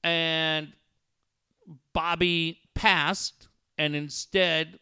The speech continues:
went off the recommendation of his son, Jeff Beathard, who was a scout, and they drafted Jawan Sider.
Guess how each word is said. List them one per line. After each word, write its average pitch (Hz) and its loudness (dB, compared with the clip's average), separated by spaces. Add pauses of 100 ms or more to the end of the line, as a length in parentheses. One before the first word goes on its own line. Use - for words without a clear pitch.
went 156 -2
off 156 -2
the 151 -2
recommendation 139 -4
of 131 -4
his 127 -4
son, 139 -4
Jeff 180 0
Beathard, 139 -2
who 135 0
was 143 -4
a 143 -6
scout, 123 -4
and - -14
they 143 -2
drafted 120 -2
Jawan 120 -2
Sider. 196 0